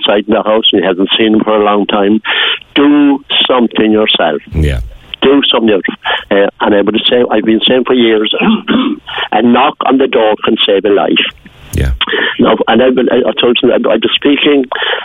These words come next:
Speaker 1: at a function at the Radisson Hotel last, uh, Friday night, um, about the aged, and I made, I think, what was a, a very relevant statement in relation to this, this tragedy. I said, in,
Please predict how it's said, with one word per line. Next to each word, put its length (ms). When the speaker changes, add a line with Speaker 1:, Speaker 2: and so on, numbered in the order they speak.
Speaker 1:
at 140
a 80
function 480
at 140
the 120
Radisson 460
Hotel 420
last, 480
uh, 320
Friday 280
night, 320
um, 400
about 300
the 160
aged, 320
and 140
I 40
made, 360
I 100
think, 260
what 120
was 180
a, 380
a 40
very 320
relevant 560
statement 500
in 100
relation 460
to 160
this, 160
this 160
tragedy. 500
I 180
said, 200
in, 260